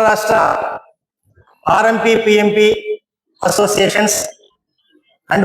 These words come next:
బిఎంపీ also జాయింట్ యాక్షన్ కమిటీ గౌరవాధ్యక్షులు శ్రీయుత పెద్దలు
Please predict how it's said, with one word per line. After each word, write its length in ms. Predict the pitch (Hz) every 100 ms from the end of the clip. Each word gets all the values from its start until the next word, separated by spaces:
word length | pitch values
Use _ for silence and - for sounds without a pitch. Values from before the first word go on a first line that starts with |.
| 151
బిఎంపీ 340 | 214 233 226 214
also 260 | 185 165 139 - - - _ _ _ _ 147
జాయింట్ 380 | 196 247 240
యాక్షన్ 520 | 214 202 214 220 220 226 - _ _ _ -
కమిటీ 640 | 196 202 214 147 - -
గౌరవాధ్యక్షులు 1000 | 180 208 202 196 - 156 185 208 - - _ _ _ _ _ _ _ _ _ -
శ్రీయుత 420 | 214 247 247 233 180 - - - - - _ -
పెద్దలు 380 | 185 220 208